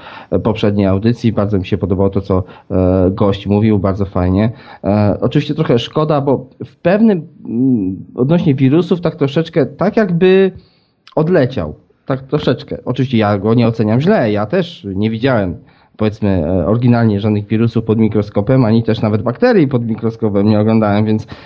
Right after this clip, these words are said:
ja tu w żaden sposób go nie chcę oceniać, czy coś w tym stylu, że ja wiem lepiej, czy coś w tym stylu, ale <clears throat> i są pewne rzeczy, na przykład, no nie wiem, ja nie okrążyłem Ziemi dookoła, e, to nie mogę stwierdzić, że jest okrągła, a to nie znaczy, że jak są filmy, to jest ściema,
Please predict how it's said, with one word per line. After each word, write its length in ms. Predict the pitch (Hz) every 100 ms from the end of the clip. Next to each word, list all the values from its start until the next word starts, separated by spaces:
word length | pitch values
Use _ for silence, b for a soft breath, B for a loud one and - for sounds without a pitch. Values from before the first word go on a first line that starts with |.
| B
ja 100 | 117
tu 120 | 123
w 40 | 120
żaden 220 | 120 113
sposób 320 | 117 113 113
go 100 | 107
nie 120 | 107
chcę 140 | 104 104
oceniać, 400 | 101 107 98 92
czy 80 |
coś 120 | - 104
w 20 |
tym 100 | 107
stylu, 220 | 104 110
że 300 | 110 107 101 98 B B
ja 120 | 120
wiem 180 | 120 107
lepiej, 560 | 110 113 117 104 101 95
czy 160 | -
coś 180 | 90 95
w 20 |
tym 120 | 95 92
stylu, 360 | 92 90 131 160 B B -
ale 460 | 117 104 98 135 220 - _ _
<clears throat> 720 | 98 - 165 165 135 - _ -
i 260 | 127 123 110
są 220 | - 143
pewne 280 | 147 135 120
rzeczy, 240 | 127 139
na 80 | 123
przykład, 220 | 127 120
no 60 | 143
nie 100 | 127
wiem, 120 | 110
ja 140 | 113
nie 120 | 120 127
okrążyłem 440 | 151 143 180 143
Ziemi 280 | 131 120 110
dookoła, 680 | 113 107 110 104 104 131 B B B
e, 260 | 110 110 113
to 220 | 113 113
nie 340 | 113 113 113 120
mogę 220 | 160 143
stwierdzić, 380 | 139 117 113 113
że 80 | 117
jest 160 | 110
okrągła, 540 | 110 117 110 110 113 98
a 80 |
to 120 | 117 117
nie 120 | 120
znaczy, 320 | 117 110 123
że 120 | 117
jak 120 | 110 110
są 140 | 110
filmy, 400 | 107 120 113 120
to 100 | 120
jest 200 | 110 113
ściema, 540 | - - 113 104 107